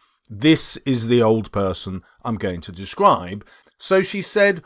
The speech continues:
"What kind of person might this be?" And the first thing she's thought of is wisdom. Enough said, let's jump in. So she knows that in primitive societies,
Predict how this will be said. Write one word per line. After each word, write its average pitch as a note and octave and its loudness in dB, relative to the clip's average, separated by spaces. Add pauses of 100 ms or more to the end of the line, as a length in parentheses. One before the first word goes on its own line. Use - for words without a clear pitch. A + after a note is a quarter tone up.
(160)
"What B3 6
kind F3 0
of C#3+ -8
person A#2+ -2
might G2+ -6
this F#2 -10
be?" E3 -4 (340)
And B2+ -6
the C#3 -2
first A#3+ 2
thing A2+ -2
she's G2 -10
thought G2+ -8
of F#2 -6
is F#2 -12
wisdom. F2+ -6 (420)
Enough A#2+ -4
said, F2+ -4
let's F#2 -12
jump F2+ -10
in. G2+ -4 (400)
So F3+ 4 (220)
she B3 -2
knows C3 0
that A#2 0
in B2+ -4 (100)
primitive F#3+ 2
societies, D3 -2